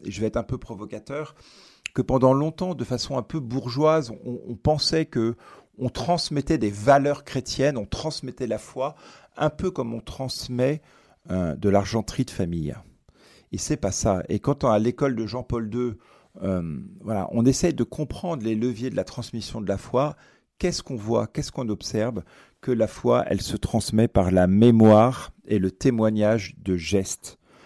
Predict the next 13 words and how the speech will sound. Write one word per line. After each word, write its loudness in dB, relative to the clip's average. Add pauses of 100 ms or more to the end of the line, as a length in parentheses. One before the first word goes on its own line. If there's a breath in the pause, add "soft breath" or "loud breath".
(260 soft breath)
par -2
la 4
mémoire 4
et -4
le -2
témoignage 0 (400 soft breath)
de, 0 (120)
du -2
martyr 2
de 0
notre 0
personne, 0
c'est-à-dire, 0